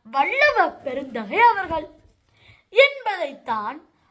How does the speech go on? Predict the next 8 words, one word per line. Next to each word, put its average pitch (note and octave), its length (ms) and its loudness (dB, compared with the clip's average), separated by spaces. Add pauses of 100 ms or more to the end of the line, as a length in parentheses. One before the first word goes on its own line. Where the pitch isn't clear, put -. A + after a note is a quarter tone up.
"அருமறை F4 840 0
சோறும் D4+ 760 -2
அறிவிலான் C#4 800 -2
செய்யும் D#4 760 -8 (680)
பெருமிறை G#4 960 -4
தானே D#4 720 -6
தனக்கு." C#4+ 800 -2 (1200)
எனவே, D4 580 -2